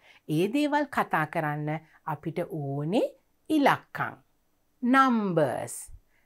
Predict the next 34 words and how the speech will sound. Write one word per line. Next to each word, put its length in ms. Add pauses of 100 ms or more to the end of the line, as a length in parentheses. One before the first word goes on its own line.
(100)
Now 200
next 540 (100)
we 160
are 140
going 280
to 120
learn 520 (260)
numbers. 1040 (260)
Why 340
are 160
we 160
learning 420
numbers? 760 (320)
Now 180
we 240
learned 640 (340)
how 180
to 160
say 440
our 240
name. 600 (640)
We 180
learned 320
how 300
to 140 (260)
write 460
our 220
name. 420 (360)
Next, 480
we 180
have 280
to 100
say 520 (240)
how 400